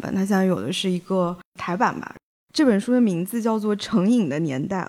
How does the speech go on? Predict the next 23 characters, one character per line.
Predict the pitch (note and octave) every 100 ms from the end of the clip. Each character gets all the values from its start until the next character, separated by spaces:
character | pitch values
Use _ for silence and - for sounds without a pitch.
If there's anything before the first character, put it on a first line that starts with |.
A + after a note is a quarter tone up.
| -
坏 | C#4 A3
习 | G#3+ -
惯 | E3 G3 F#3 F3+
如 | F3+
何 | G3+ F3+
变 | F3+ F3+ F3+
成 | G3 E3+ F3+
大 | - - -
生 | - F#3 F3+
意》。 | - F#3 - - - - -
然 | G3 F#3 A3+
后 |
呢， | B3+ A3 G#3
它 | A#3+
里 | G#3+
面 | F#3+ G3+
其 | - G3+
实 | G#3+
就 | A#3
讲 | A#3 - F#3 -
了， | G2+
就 | F3+ G#3
是 | G3